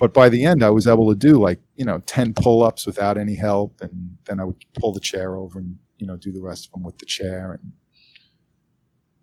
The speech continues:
anyway, all the gains are gone. <laughs> But, uh, I still have the videos, Brian, if you wanna borrow,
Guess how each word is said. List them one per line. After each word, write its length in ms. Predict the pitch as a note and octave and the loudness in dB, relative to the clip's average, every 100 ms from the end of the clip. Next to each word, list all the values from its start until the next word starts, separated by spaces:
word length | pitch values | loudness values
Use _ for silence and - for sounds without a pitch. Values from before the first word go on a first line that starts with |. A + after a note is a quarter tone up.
| _ _ | _ _
anyway, 400 | A#2 A2+ F#2 F2+ - _ _ _ | -4 -2 -2 -6 -12 _ _ _
all 160 | B2 A#2+ | 6 6
the 60 | A2+ | 6
gains 340 | A#2+ A2+ A2 | 2 2 0
are 40 | |
gone. 360 | G2 G2+ G2 F#2+ - _ | 0 0 0 -2 -8 _
<laughs> 100 | B2+ - - C6+ B5 - G5 - - D4+ _ - - - - - _ - - - - - _ - - | -4 -4 -6 -6 -6 -6 -6 -8 -10 -20 _ -20 -20 -18 -20 -20 _ -6 -6 -12 -20 -20 _ -20 -4
But, 180 | A2+ G2+ | 2 2
uh, 220 | G2+ F#2+ | 2 -2
I 80 | G2 | -4
still 240 | A2 C#3+ C#3+ | -2 6 6
have 120 | A#2 | 6
the 60 | G#2 | 6
videos, 440 | A#2 G#2+ F#2 F2 | 4 6 4 0
Brian, 280 | F#2+ F#2+ F#2+ | -4 -4 -4
if 160 | F2 | -4
you 40 | G2 | -2
wanna 200 | G2+ F#2 | 0 0
borrow, 520 | F#2+ F#2 F#2+ G2+ - | 2 2 2 0 -4